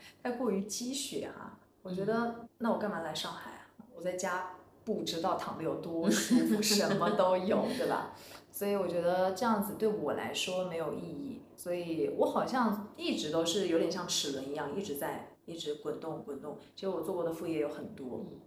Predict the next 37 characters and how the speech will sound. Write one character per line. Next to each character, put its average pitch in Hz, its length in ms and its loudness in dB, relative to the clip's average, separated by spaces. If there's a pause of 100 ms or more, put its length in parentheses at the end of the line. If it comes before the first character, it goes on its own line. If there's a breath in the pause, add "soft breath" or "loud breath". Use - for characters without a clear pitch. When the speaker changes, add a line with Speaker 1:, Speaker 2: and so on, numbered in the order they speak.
(160)
Speaker 1:
嗯， 160 120 -12 (100)
都 202 180 2
是 208 240 2
身 185 240 0
兼 190 160 -2
数 196 220 -2
职 143 140 -8
的 135 100 -4
去， - 380 -2
去， - 480 -4 (160)
去 - 240 -4
干 175 280 0
这 147 100 -6
件 147 180 -4
事 - 160 -2
情。 - 280 -10 (320 loud breath)
也 247 200 4
有 185 400 4
觉 165 180 2
得 202 180 4
很 151 560 -4 (280)
扛 214 260 0
不 247 60 0
住 285 180 0
的 151 80 -2
时 - 200 -6
候， - 320 -10 (100)
比 190 60 0
如 208 120 10
我 208 80 12
记 233 220 2
得 190 160 4
很 156 280 -6
深， 185 360 0
有 160 120 0
一 143 120 2
次 151 580 -2